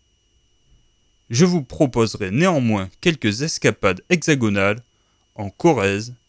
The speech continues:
et dans le Tarn. Je vous rassure tout de suite, je ne ferai pas de chronique sur le coronavirus. À mon sens,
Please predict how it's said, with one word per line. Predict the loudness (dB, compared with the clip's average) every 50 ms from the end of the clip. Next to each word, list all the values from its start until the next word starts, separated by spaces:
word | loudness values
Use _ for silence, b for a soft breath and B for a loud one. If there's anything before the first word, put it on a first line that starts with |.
| _ -2
et | 0 0
dans | 2 2
le | 2 2
Tarn. | 2 2 0 0 0 -2 -6 -14 _ _ _ _ _ _ _ _ _ _ _ _ _ _ _ _ _ _ _ _ _ _ _ _ _ _ _ _ -12
Je | -10 -6 0 2 2
vous | 4 4 4
rassure | 4 4 2 0 -4 -2
tout | -2 -2 -4
de |
suite, | -2 0 0 0 0 0 _ _ -6 -6 -6 -10 _ -8
je | -4 -2
ne | 0 0 -2
ferai | -4 -4 -4 -4 -2
pas | 0 0 0
de | 2 0 -2
chronique | -2 -2 -2 -2 -2 0 -2 -6 -10 -12 -16 -20 -16 -14
sur | -8 -4 -2 0
le | 0 -2
coronavirus. | 0 2 2 4 4 4 4 2 2 0 -2 -4 -4 -6 -10 -10 -12 -16 -20 _ _ _ _ _ _ _ _ _ _ _ _ _ _ _ _ _ _ _ 2
À | 4 4
mon | 4 4 2
sens, | 0 -2 -4 -4 -4 -4 -4 -6 -8 -10 -10